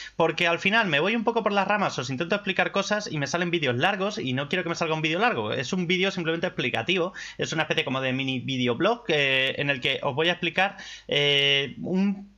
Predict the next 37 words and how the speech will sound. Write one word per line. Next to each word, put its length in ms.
pequeño 400
cambio 280
de 60
rumbo 300
en 80
el 140
canal. 480
No 180
es 100
cambio 300
de 60
rumbo, 400
es 100
simplemente 460
retomar 340
el 140
rumbo 260
inicial, 460
que 80
era 100
el 80
rumbo 240
en 80
el 140
que 240
yo 220
desarrollaba 580
un 80
videojuego, 720
el 240
ju-, 100
un 160
videojuego 400
de 160
Dominion, 580
<laughs> 40
¿vale? 340